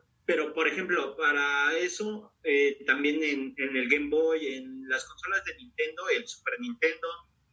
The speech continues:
el Game Boy, el, el primerito o el Advance, o sea, con cualquier cosa que fuese una consola me la podía pasar horas. Con el P S P, o sea, los juegos muchas veces por estar en inglés ni siquiera entendía mucho de su historia,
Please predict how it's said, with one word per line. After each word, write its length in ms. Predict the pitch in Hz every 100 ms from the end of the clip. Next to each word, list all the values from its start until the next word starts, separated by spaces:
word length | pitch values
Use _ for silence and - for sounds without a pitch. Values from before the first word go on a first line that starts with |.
| _
el 260 | - 131 131
Game 200 | 151 160
Boy, 220 | 151 160
el, 240 | 147 131 -
el 240 | 143 127 117
primerito 640 | 135 131 131 175 - 202
o 140 | 127
el 80 | 120
Advance, 480 | 117 143 160 185 -
o 80 | 110
sea, 240 | 170 160
con 160 | 175 160
cualquier 400 | 175 170 220 226
cosa 320 | 202 196 -
que 120 | 131
fuese 240 | 120 156 165
una 140 | 170
consola 400 | 151 135 147 165 160
me 80 |
la 140 | 127 -
podía 280 | - 143 -
pasar 340 | - 143 143
horas. 460 | 151 151 120 120 -
Con 140 | 139 135
el 120 | 139
P 80 | 180
S 140 | -
P, 120 | - 175 160
o 80 | 147
sea, 160 | 147 180 180 170 -
los 140 | - -
juegos 340 | 202 202 202 202
muchas 300 | 202 208 214
veces 340 | 175 180 -
por 100 | -
estar 220 | - - 190
en 100 | 370
inglés 320 | - 156 160
ni 60 | -
siquiera 300 | - 185 196
entendía 400 | - 139 143 151 151
mucho 340 | 175 - 135
de 100 | 123
su 100 | -
historia, 460 | - - 156 160